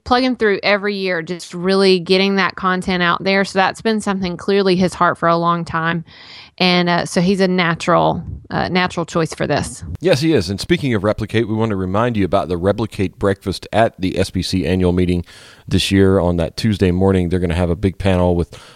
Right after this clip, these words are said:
Speaker 2: a couple of the presidential candidates. I got a little reminder about that this past week, uh, the, the Replicate Breakfast. So go see Robbie and,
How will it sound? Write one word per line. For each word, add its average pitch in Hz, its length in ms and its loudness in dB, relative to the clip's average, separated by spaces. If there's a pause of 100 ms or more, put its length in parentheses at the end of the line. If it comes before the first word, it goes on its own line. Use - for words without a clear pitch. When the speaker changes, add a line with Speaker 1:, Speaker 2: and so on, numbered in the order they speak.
(100)
Speaker 2:
a 87 140 0
couple 107 260 -2
of 95 60 0
the 87 80 -2
presidential 92 520 -2
candidates. 87 500 -4
I 101 100 0
got 101 140 2
a - 20 2
little 101 180 4
reminder 101 420 2
about 95 280 2
that 95 200 2
this 92 120 -2
past 98 380 0
week, 107 380 -4
uh, 85 280 0
the, 87 400 -2
the 95 120 0
Replicate 101 420 0
Breakfast. 104 400 0
So 90 320 2 (400)
go 139 160 2
see 156 180 -4
Robbie 123 500 0 (200)
and, 98 640 -2